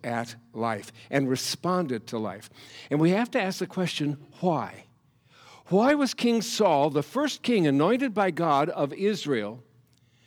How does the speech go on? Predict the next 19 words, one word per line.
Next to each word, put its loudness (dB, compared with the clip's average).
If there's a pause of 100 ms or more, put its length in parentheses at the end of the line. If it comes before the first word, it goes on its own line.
(200)
such 0
a -4
coward? -8 (960)
And 2
why 4
was 2
his 0
son 0
Jonathan, -2 (1080)
second 0
in 2
line 2
to 0
the -2
king, -4 (800)
such 0 (400)
a -2
courageous -4
man? -6